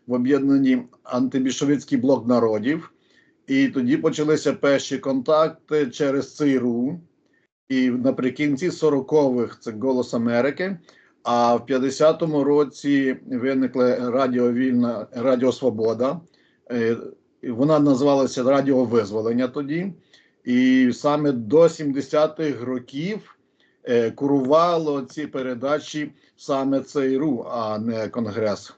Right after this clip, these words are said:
Хоча офіційно заявлялось про Конгрес. І треба сказати, що перші передачі були на Східну Центральну Європу. Це Східна Німеччина, це Чехія. А потім вже,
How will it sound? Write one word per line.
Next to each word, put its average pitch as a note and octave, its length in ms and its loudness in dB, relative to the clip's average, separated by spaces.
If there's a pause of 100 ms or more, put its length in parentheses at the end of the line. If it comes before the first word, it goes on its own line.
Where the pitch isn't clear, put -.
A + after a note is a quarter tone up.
(160)
Хоча B2 420 2
офіційно D3 540 -2
заявлялось B2 520 0
про B2 220 -4
Конгрес. A#2+ 640 -2 (480)
І B2 420 2
треба C3 260 0
сказати, C#3 400 0
що - 160 -6
перші C#3+ 340 0
передачі B2+ 540 -2
були B2+ 340 -2
на C3 240 0
Східну B2+ 480 0
Центральну B2 560 0
Європу. G#2+ 680 -6 (480)
Це A#2 140 -8
Східна B2+ 400 2
Німеччина, B2 840 2 (420)
це A#2+ 420 2
Чехія. B2 800 0 (460)
А A#2 300 2
потім D3 520 -2
вже, D3 460 2